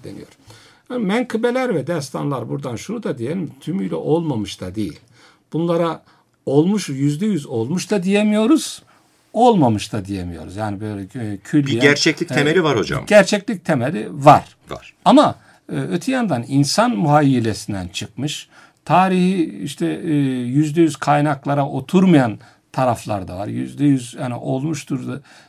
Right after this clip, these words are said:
Speaker 1: da denemeyecek. Hatta, hatta bir kısmı mucizevi gelişmeler olduğu için yani, e, işte, e, tabii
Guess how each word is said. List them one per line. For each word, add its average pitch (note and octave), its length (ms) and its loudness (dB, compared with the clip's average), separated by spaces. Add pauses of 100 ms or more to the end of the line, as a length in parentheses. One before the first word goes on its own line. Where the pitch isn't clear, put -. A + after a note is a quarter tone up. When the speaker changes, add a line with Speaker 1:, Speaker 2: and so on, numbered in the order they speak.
(160)
Speaker 1:
da A#2+ 320 -4
denemeyecek. B2 640 6 (360)
Hatta, - 380 0
hatta D3 520 0
bir E3+ 240 -4
kısmı E3 340 -4
mucizevi C#3+ 920 4 (460)
gelişmeler C3 640 -2
olduğu C#3 400 -2
için F3+ 240 -4
yani, A2+ 340 -4 (460)
e, A#2 340 -4
işte, A#2 240 -12
e, A#2 360 -12 (1040)
tabii A#2+ 520 -4